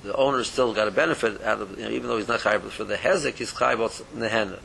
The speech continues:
Nafka mina, the share of the nehena is not necessarily the same amount as the damage. The value of the item might be X. The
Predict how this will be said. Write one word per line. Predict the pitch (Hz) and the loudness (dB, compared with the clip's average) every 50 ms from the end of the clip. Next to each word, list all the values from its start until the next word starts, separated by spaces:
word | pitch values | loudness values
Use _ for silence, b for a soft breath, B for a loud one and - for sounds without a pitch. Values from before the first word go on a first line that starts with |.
| - 117 | -10 -6
Nafka | 104 98 95 - - 180 | -6 -6 -6 -6 -8 -8
mina, | 233 240 208 190 | -6 -4 -2 -2
the | 170 170 196 - | -4 -4 -2 0
share | - 190 170 | 0 2 0
of | 147 | 0
the | 123 143 | -2 -2
nehena | 143 135 123 151 165 139 | 0 2 2 2 2 0
is | 131 110 | 0 0
not | 127 127 | 0 0
necessarily | 123 - - 123 120 113 | 0 0 0 0 2 0
the | 110 107 | 0 -2
same | 107 117 120 | -2 -2 0
amount | 117 113 110 - - | 2 0 0 0 -4
as | 107 | -8
the | 107 120 | -4 0
damage. | 165 220 220 156 120 110 - - - - - B B B B B B | 2 2 2 2 0 -2 -4 -12 -14 -16 -16 B B B B B B
The | B 113 | B 0
value | 101 123 127 131 | 2 2 2 4
of | 113 | 4
the | 113 | 4
item | 120 123 117 113 | 4 4 4 2
might | 117 113 110 - | 2 0 -2 -2
be | - 113 123 | -2 0 2
X. | - 180 165 139 - - - - - - B B B B B B B B B B B B B - - | 4 4 4 2 0 -4 -10 -14 -16 -18 B B B B B B B B B B B B B -12 -4
The | 104 110 113 113 113 | 0 2 2 2 2